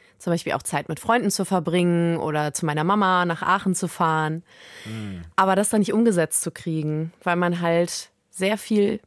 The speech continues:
Speaker 1: <clears throat> mit sich selbst beschäftigt ist und in seinem Kopf und dann die Zeit eben nie so richtig im Blick hat, beziehungsweise kein richtiges Zeitgefühl und Management.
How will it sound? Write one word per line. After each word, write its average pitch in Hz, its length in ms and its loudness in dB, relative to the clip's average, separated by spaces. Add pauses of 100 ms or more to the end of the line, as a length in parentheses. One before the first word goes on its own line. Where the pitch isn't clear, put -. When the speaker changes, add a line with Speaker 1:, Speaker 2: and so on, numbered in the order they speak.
Speaker 1:
<clears throat> - 140 -20
mit 196 500 6
sich 180 120 -2
selbst 180 240 -2
beschäftigt 214 460 0
ist 214 120 2
und 190 140 2
in 170 120 0
seinem 160 240 0
Kopf - 400 -4
und 170 180 -2
dann 165 100 0
die 160 140 -4
Zeit 214 360 0
eben 214 520 2
nie 214 140 2
so 202 100 -2
richtig 202 320 -2
im 180 120 0
Blick 220 200 -2
hat, 214 120 -2
beziehungsweise 165 540 -4
kein 160 160 -6
richtiges 156 380 -8
Zeitgefühl 180 580 -6
und 156 120 -4
Management. 190 580 -2